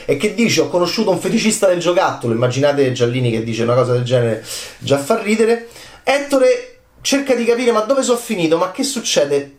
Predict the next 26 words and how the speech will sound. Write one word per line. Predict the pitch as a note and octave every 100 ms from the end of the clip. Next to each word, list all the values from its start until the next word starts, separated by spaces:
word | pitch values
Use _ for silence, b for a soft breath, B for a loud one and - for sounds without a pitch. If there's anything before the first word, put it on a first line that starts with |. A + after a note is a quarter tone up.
| -
Se | -
ne | G#3+
approfitterà?" | G#3+ A3 G#3+ A3 A3 A3 - B B
Ha | - C4
una | D4+ C#4
figlia | C4+ C#4 C#4 C4+ A3+
che | A#3
forse | A3+ A#3+ B3+ - A#3
come | A3 G#3+
Linda | A3 A3 G#3 G#3+ G3+ - B B C3+
di | F3
Verdone | F#3+ F3 F#3+ G#3+ G3+
non | G3 G3+ G3
la, | F#3+ F3+ E3+ E3 E3+
non | G3+
la | G3+
riconosce | G3+ G3 G3 E3+ G3
bene, | D#3+ E3+ D#3+
ha | G3+
una | G#3 G3+
moglie | G#3+ G3+ F#3
che | F#3 F3+ E3+ D#3 G#3+ - -
ha | -
perso | G3+ G3 G#3
le | G3+
speranze, | - A#3 A#3+ B3+ B3 - B3